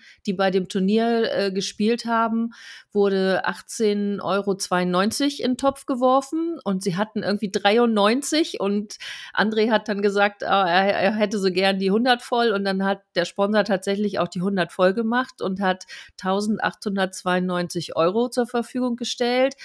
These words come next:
und die wurden, ähm, mit so einem symbolischen Scheck, äh, übergeben vom Spiel an die, an Donna Hertha und an die West End Girls für die, jeweils für die Choreokasse, was ich super toll finde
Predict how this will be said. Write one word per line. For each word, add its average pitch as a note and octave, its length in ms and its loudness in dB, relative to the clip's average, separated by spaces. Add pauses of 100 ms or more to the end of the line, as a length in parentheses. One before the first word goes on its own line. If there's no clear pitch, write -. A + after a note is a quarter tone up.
(300)
und F#3+ 260 -2
die A#3+ 360 0
wurden, A#3 680 0
ähm, G3 640 -2
mit F#3+ 160 -4
so G3+ 60 -2
einem F#3 100 0
symbolischen G3+ 600 2
Scheck, - 420 -4 (360)
äh, A3 580 2 (380)
übergeben A3 680 2
vom B3 200 -2
Spiel A#3+ 800 0
an G3+ 400 -2
die, F#3 400 0
an F#3 160 0
Donna F#3+ 260 2
Hertha B3+ 600 2
und G3+ 340 -4
an F#3 120 -2
die F3 120 -2
West A3 240 0
End A#3+ 220 0
Girls A3 460 2 (240)
für A3 180 2
die, G3+ 160 -12
jeweils G3 440 2
für G3+ 120 -2
die F#3+ 140 -2
Choreokasse, D3 880 -2 (280)
was E3+ 200 0
ich F3 260 -4
super A3 380 0
toll G#3 260 2
finde A3+ 480 0